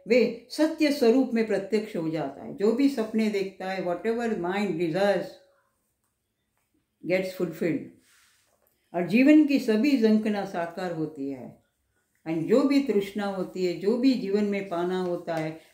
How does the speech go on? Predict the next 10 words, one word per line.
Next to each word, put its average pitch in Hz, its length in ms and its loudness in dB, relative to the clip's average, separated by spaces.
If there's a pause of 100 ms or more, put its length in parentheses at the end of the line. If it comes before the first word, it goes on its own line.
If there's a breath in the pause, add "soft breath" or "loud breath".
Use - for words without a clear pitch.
वो 214 120 4
सब 240 340 0
वो 196 180 -2
पा 165 220 -4
सकता 160 400 -10
है, 156 100 -4
उसके 160 260 -6
सब, - 400 -8
सभी 226 360 2
संकल्प 196 640 -2